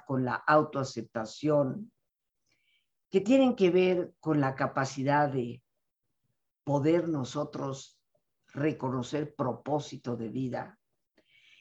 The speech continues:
Y estaremos hablando de las columnas que erigen este edificio,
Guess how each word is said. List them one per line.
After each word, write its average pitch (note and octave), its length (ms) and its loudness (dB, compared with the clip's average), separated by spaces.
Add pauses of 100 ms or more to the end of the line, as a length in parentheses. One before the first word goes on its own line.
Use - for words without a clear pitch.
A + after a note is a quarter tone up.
(120)
Y - 100 2
estaremos B3+ 460 6
hablando A#3+ 440 8
de G3+ 100 6
las F#3+ 180 6
columnas A3 640 4
que E3 160 4
erigen A3+ 480 2
este D#3+ 240 -2
edificio, B2 760 -6